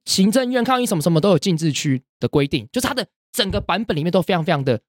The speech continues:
这个威权，甚至今天首领如果聚众不，如果你今天喊三次不解散，首领可以被判两年以下有期徒刑。哎，首领哎，和平的集会游行也都被判，判刑。整个法律就是一个威权的、很戒严版本的集会游行法的规定。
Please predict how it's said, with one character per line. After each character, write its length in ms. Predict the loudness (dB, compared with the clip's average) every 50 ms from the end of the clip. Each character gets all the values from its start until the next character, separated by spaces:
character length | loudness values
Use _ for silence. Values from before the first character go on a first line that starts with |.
| _ _ _
这 80 | -6 0
个 80 | 2
威 140 | 2 2 2
权， 260 | 0 -4 -6 -4 -2
甚 240 | 0 0 0 0 0
至 100 | -4 -6
今 140 | -6 -2 0
天 100 | 0 2
首 280 | 2 2 2 0 0
领 180 | 0 -2 -4 -6 -10 _ -2
如 120 | -2 0
果 140 | 2 0 0
聚 160 | 2 0 0
众 160 | 2 2 0
不， 100 | 0 -2 -4 -4 _
如 100 | -4 0
果 140 | 0 0 0
你 80 | 0 -2
今 100 | -2 -2
天 140 | -2 -2
喊 180 | -2 -2 -2 -2
三 220 | 0 0 0 0
次 80 | -2 -4
不 100 | -6 -4
解 160 | -4 -2 -4
散， 220 | -2 -2 -2 -2 -2
首 240 | 0 0 0 0
领 100 | 0 -2
可 160 | -4 -2 0 0
以 80 | 0 0 -2 -4
被 100 | -4 -2
判 140 | 0 -2
两 120 | 0 0 0
年 140 | 0 0 0
以 20 |
下 120 | 0 0
有 80 | -2 -2
期 80 | -4 -8
徒 160 | -8 -6 -6
刑。 200 | -6 -8 -10 -12 -16 _ _ _
哎， 60 | -8
首 240 | -4 0 2 2 2
领 200 | 4 2 2 0
哎， 100 | -2 -2
和 200 | 2 2 2 4
平 160 | 4 2 2
的 100 | 2 2
集 160 | 0 2 2 4
会 80 | 4
游 140 | 6 4 4
行 240 | 2 0 -4 -4 -6 -8 _ _ _ _ _
也 100 | 0 2
都 120 | 4 4 4
被 80 | 2
判， 180 | 2 2 0 0
判 220 | 0 -2 -4 -4
刑。 200 | -8 -10 -10 -12 -14 _ _ -20 _ _ _
整 180 | -4 -2 0 0
个 80 | -2 -2
法 180 | -2 -2 -2
律 60 | -2
就 140 | 0 -2 -2
是 100 | -2 0
一 40 | 0
个 60 | 0 2
威 300 | 4 4 4 2 2 -2
权 280 | -2 -2 0 0 0
的、 120 | 0 0 0
很 80 | -2 -4 -2
戒 220 | -2 0 0 0
严 180 | 0 -2 -4 -6
版 160 | -6 -4 -4
本 80 | -2 -2
的 80 | -4
集 140 | -2 -2 0
会 80 | 2 2
游 80 | 2
行 160 | 2 0 -2
法 140 | -4 -4 -4
的 80 | -4 -2
规 160 | -2 0 0
定。 120 | 0 -2